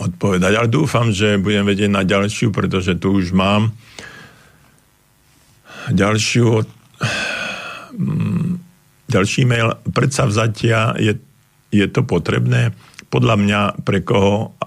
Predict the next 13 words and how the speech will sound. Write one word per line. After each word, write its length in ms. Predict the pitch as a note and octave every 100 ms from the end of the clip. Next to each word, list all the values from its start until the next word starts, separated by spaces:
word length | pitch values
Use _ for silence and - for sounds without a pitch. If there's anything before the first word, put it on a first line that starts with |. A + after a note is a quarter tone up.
| -
jak? 400 | - G2+ - - - - -
Aha. 320 | E2+ G2 F2+
E, 20 | - - - - - - - _ - - - - - - _ _ -
pretože 500 | - - - G#2+ G2
niekto 480 | G2+ A2 G#2+ A#2+ A2
si 320 | - - A#2
doslova 640 | F#2 G3 G3 A2 G#2 G2+
potrebuje 640 | F#2 F#2+ F2 F#2+ F#2 F#2+ F2
každú 400 | F#2+ F#2+ - G2
hodinu 320 | F#2 F#2+ F#2+
kontrolovať 600 | F#2 F#2 F2+ F#2+ F#2+ F#2
svoj 200 | - G2 F2
život 360 | F#2 F#2 G#2+